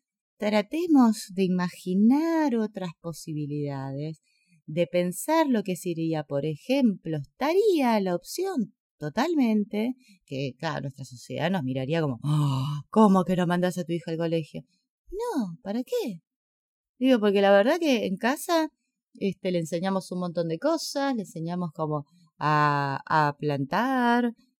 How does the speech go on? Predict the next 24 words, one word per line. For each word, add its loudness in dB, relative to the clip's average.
a, -2
a, -4
en -2
el -4
jardín, 2
la -4
comida, 4
que, -8
que -6
después -8
comemos, 4
le -4
enseñamos -6
a -10
cultivar, 0
y -2
después -2
nos 0
fijamos, 0
al -8
chico -6
le -4
gusta -6
mucho, -4